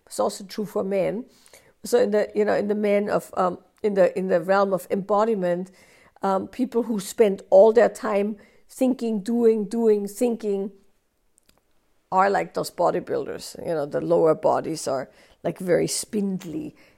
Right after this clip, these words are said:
energetically, and that, of course, influences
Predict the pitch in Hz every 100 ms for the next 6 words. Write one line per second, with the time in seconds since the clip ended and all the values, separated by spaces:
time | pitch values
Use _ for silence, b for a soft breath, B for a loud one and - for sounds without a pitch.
0 | b 196 190 170 170 190 170 185 - 160
1 | 151 165 185 - 160 156 160 160 160 -
2 | 185 165 - - 180 - 180 156 156 -
3 | 156